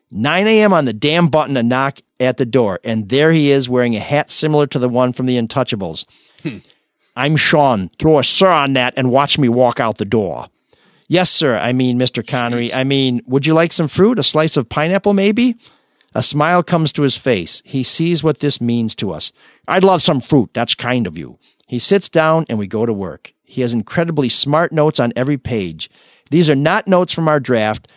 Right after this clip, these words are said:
Speaker 1: They are from the prior draft. He's telling us the movie he wants. "Should we get the studio or director on the phone?" "No. Youse'll tell him what we're gonna do."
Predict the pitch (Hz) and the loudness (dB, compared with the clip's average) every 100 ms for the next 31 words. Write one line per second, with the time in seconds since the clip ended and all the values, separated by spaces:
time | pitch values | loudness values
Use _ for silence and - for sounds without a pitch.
0 | _ 123 135 143 127 - - 139 135 113 | _ 0 2 2 -2 -2 -2 0 0 -2
1 | 107 82 78 _ _ - 170 160 - 151 | -4 -6 -10 _ _ -4 0 0 -2 -2
2 | 175 170 131 131 - 131 127 127 123 117 | 0 0 0 -2 -2 -2 0 0 0 -2
3 | 139 117 117 87 - - - _ _ _ | -2 0 -2 -4 -6 -8 -8 _ _ _
4 | _ _ _ - 160 165 190 175 160 185 | _ _ _ 0 2 2 2 2 0 4
5 | 202 202 175 156 170 - 190 202 190 214 | 4 4 4 4 2 2 2 2 2 4
6 | 220 220 - _ - 156 135 80 _ _ | 4 2 0 _ -2 0 0 -4 _ _
7 | _ 117 208 175 185 185 185 170 151 151 | _ 4 4 4 4 4 4 2 2 2
8 | 147 139 110 110 78 | 2 0 -2 -4 -4